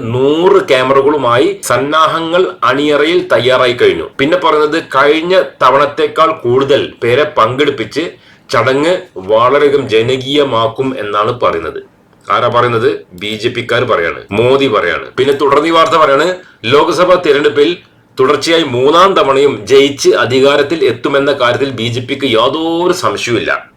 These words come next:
ഇക്കാര്യം നേരത്തെ തന്നെ പ്രധാനമന്ത്രി മോദി വ്യക്തമാക്കിയതാണ്. മൂന്നാം മോദി സർക്കാർ ചെയ്യേണ്ട കാര്യങ്ങളെക്കുറിച്ചും നേരത്തെ തന്നെ പദ്ധതികൾ തയ്യാറാക്കിയിരുന്നു. ഇപ്പോൾ മോദി സർക്കാർ സത്യപ്രതിജ്ഞ ചെയ്യുന്നത് സംബന്ധിച്ച് ഒരുക്കങ്ങളെല്ലാം അണിയറയിലാണ്.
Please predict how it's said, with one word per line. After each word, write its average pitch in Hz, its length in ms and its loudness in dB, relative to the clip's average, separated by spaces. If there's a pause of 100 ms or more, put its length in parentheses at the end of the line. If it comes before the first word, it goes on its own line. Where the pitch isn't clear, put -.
(360)
ഇക്കാര്യം 160 460 -2
നേരത്തെ 151 500 0
തന്നെ 147 160 -2
പ്രധാനമന്ത്രി 139 880 0 (220)
മോദി 139 320 2
വ്യക്തമാക്കിയതാണ്. 120 920 0 (140)
മൂന്നാം 190 460 2
മോദി 165 220 2
സർക്കാർ 151 460 0
ചെയ്യേണ്ട 143 420 0
കാര്യങ്ങളെക്കുറിച്ചും 135 1160 0
നേരത്തെ 131 480 0
തന്നെ 135 180 -2
പദ്ധതികൾ 117 640 -2
തയ്യാറാക്കിയിരുന്നു. 117 1120 0 (400)
ഇപ്പോൾ 175 320 0
മോദി 143 300 2
സർക്കാർ 151 420 0
സത്യപ്രതിജ്ഞ 165 840 -2
ചെയ്യുന്നത് 143 600 0 (300)
സംബന്ധിച്ച് 147 580 -2
ഒരുക്കങ്ങളെല്ലാം 143 1000 0
അണിയറയിലാണ്. 110 880 -2